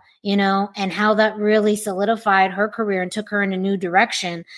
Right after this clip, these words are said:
by winning. So I'm a little s-, torn in a few ways, but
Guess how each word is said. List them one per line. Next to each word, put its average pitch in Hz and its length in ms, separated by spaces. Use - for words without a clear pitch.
by 196 300
winning. 190 540
So 180 600
I'm 208 160
a 202 80
little 226 240
s-, 226 160
torn 277 380
in 226 100
a 196 80
few 208 240
ways, 190 480
but 180 300